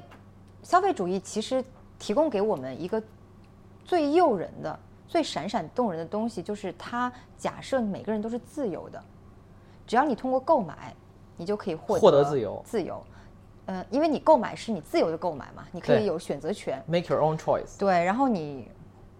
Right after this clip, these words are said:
Speaker 1: 通过自由的购买，你可以获得快乐。
Speaker 2: OK。
Speaker 1: 你可以获得你想要的生活，你可以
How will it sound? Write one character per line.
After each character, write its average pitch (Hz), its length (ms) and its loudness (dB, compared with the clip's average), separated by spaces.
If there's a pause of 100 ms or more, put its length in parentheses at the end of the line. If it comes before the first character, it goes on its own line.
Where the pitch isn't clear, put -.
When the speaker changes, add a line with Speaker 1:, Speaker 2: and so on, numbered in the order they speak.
(160)
Speaker 1:
通 294 200 2
过 294 100 6
自 269 160 -4
由 277 80 2
的 247 40 2
购 269 220 6
买， 143 280 -10
你 156 60 -12
可 - 160 -12
以 196 60 -2
获 196 260 -2
得 143 340 -6 (840)
快 226 340 4
乐。 143 220 -8 (300)
Speaker 2:
OK。 131 320 -2
Speaker 1:
你 185 60 -2
可 - 120 2
以 240 60 8
获 240 340 4
得 170 140 -2
你 160 120 -6
想 202 180 -4
要 160 40 -6
的 165 80 -8
生 254 300 -2
活， 147 220 -6
你 156 100 -10
可 - 120 -6
以 156 320 -2